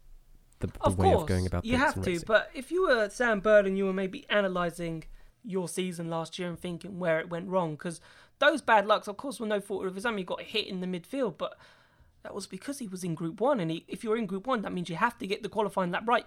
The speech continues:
Speaker 2: There's no room for error, which probably makes Group one that more amazing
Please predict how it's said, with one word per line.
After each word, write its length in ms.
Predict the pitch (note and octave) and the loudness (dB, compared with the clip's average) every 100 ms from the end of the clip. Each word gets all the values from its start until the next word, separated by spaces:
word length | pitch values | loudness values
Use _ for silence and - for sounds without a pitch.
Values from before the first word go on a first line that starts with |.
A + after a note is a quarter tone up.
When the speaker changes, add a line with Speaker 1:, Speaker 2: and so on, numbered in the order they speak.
| - | -6
Speaker 2:
There's 180 | G3 F#3 | -6 -2
no 280 | A3+ A#3 F#3+ | 2 4 4
room 260 | F#3+ B3 | 2 0
for 140 | F#3+ - | 2 2
error, 360 | G#3+ A#3+ E3+ - - - | 4 4 0 -8 -20 -12
which 300 | - G#3 - | -6 -6 4
probably 260 | D4 D#4+ A#3 | 10 10 10
makes 280 | F#3+ F3+ - | 4 0 -4
Group 280 | G3+ F#3 F#3+ | -4 2 4
one 300 | F3+ F3 - - _ - | 4 2 -8 -20 _ 4
that 180 | E3+ - | 4 6
more 220 | F3+ E3 | 4 6
amazing 500 | F3 B3 C4 E4 | 6 6 4 -2